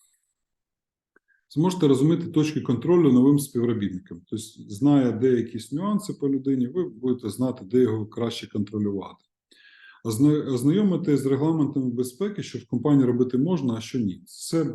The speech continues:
може зробити за вас віртуальний С Б.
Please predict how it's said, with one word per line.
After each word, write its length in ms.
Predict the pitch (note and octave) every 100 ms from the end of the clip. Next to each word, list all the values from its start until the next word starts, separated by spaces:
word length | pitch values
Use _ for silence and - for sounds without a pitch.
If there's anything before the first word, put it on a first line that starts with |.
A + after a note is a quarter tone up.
| A#2
може 340 | B2+ C#3 B2
зробити 680 | A2 A#2+ A#2 B2 A#2+ G#2 - _ _
за 160 | G2 A#2
вас 400 | A#2 A2 - A2
віртуальний 580 | A#2+ A#2 C3+ A#2 G#2+ A2+
С 100 | C3
Б. 360 | C#3 E3+ F#3+ F#3+